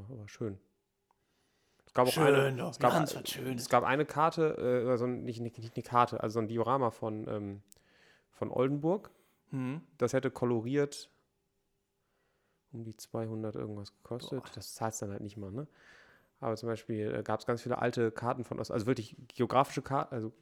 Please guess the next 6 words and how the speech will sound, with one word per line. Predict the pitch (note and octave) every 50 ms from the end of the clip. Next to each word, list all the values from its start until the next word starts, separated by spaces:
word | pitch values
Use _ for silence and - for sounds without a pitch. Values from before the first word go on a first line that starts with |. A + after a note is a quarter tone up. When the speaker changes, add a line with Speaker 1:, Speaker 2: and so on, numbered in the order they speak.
| _ _
Speaker 1:
ne? | B2 C3+ D#3+ D#3+ - - _ _ _ _ _ _ _ _ _ _ _ _ _ _ _ - - _ _ _ _ _ _ _ _ _ _ - -
Karten | - A#2 A#2 - C3 A#2
von, | - - A#2+ A2+ A2 A2 -
ähm, | A2+ G#2+ G#2+ G#2 G#2 G#2 G#2
von | - A2+ -
Ostfriesland, | - G#2+ - - D3 D#3 D#3+ - A#2 G2+ G2+ G2+ -